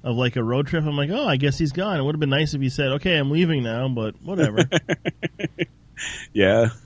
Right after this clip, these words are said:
Speaker 1: Wh-, wh-, whatever.
Speaker 2: That's, that's, yeah, well, you know.
Speaker 1: So I've been alone. There's been lots of fapping.
Speaker 2: Yeah, all over the place.
Speaker 1: <laughs> All, not just in my room. I just, I just haven't fapped for the longest time.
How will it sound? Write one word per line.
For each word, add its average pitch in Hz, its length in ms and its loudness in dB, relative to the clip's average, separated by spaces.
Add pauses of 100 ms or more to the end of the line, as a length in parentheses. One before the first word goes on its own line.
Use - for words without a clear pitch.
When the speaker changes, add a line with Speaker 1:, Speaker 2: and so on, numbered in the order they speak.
(200)
Speaker 1:
Wh-, - 320 -14
wh-, 196 200 -10
whatever. 156 520 0 (100)
Speaker 2:
That's, - 0 -
that's, - 180 -14 (440)
yeah, 156 220 10 (120)
well, 202 240 2 (100)
you 165 120 0
know. 123 260 4 (760)
Speaker 1:
So 170 100 -2
I've 175 100 2
been 175 140 4
alone. 151 340 4
There's 139 160 0
been 143 200 0
lots 135 260 0
of 131 100 -6
fapping. 120 400 -4 (1400)
Speaker 2:
Yeah, 107 400 6
all 113 200 6
over 107 160 2
the 117 80 0
place. 123 440 4
Speaker 1:
<laughs> - 40 -18
All, 127 220 -4
not 165 180 -4
just 254 180 -6
in 202 100 0
my 131 160 0
room. 117 280 -2
I 123 60 -2
just, 131 260 -6
I 147 100 -4
just 139 220 -6
haven't 104 260 -6
fapped 107 280 -8
for 98 100 -14
the 95 80 -8
longest 95 400 -8
time. 87 240 -10